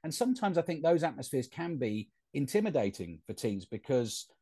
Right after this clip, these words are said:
they can intimidate and sort of, um, you know, they can cow you a little bit as much as, as much as they can inspire you, but it clearly inspired Newcastle. I think just the fact that they got the job done so, it seemed to me from afar, I, I never had any doubt, like,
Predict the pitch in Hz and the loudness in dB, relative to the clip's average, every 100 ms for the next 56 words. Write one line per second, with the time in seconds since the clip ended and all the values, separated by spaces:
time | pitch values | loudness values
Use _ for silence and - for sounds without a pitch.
0 | _ _ - 143 143 - 170 156 147 135 | _ _ 0 2 2 0 -2 -2 -2 -2
1 | 135 127 170 151 123 120 120 120 123 - | -4 0 -2 2 4 4 2 -4 -4 -2
2 | 123 104 - - 117 113 110 110 113 - | -4 -4 -16 -4 0 2 2 -2 -4 -8
3 | - _ _ _ _ _ - 202 143 156 | -20 _ _ _ _ _ -4 2 4 4
4 | 151 196 175 - 202 208 180 131 110 110 | 2 -2 -2 -4 -4 2 4 6 4 2
5 | 92 107 104 127 113 117 110 101 - 135 | 0 0 0 -2 -2 -10 -12 -14 -10 -8
6 | 113 123 110 139 - 113 123 120 117 - | -6 -4 -2 -2 -4 -2 0 0 -2 -2
7 | 165 156 127 101 127 117 - 170 147 117 | 0 2 2 2 0 -4 -2 0 2 0
8 | 104 - 123 113 101 135 135 104 90 117 | -4 -6 -4 -2 0 -2 -2 -4 -4 -6
9 | 127 214 233 160 - 127 160 143 123 113 | -6 -6 -6 -6 -8 -6 -6 -6 -4 -4
10 | 113 165 - 110 139 113 127 120 110 - | 0 0 -2 -2 -2 -2 -2 -2 -4 -4
11 | 127 120 113 - _ _ _ - 151 - | 2 2 2 -4 _ _ _ -4 0 6
12 | 240 226 - 170 165 - 131 120 170 156 | 8 8 4 2 2 2 0 0 2 4
13 | 113 135 143 151 165 143 127 131 131 123 | 4 4 2 2 2 2 0 0 2 4
14 | 156 131 87 101 117 117 | 2 2 -2 0 2 2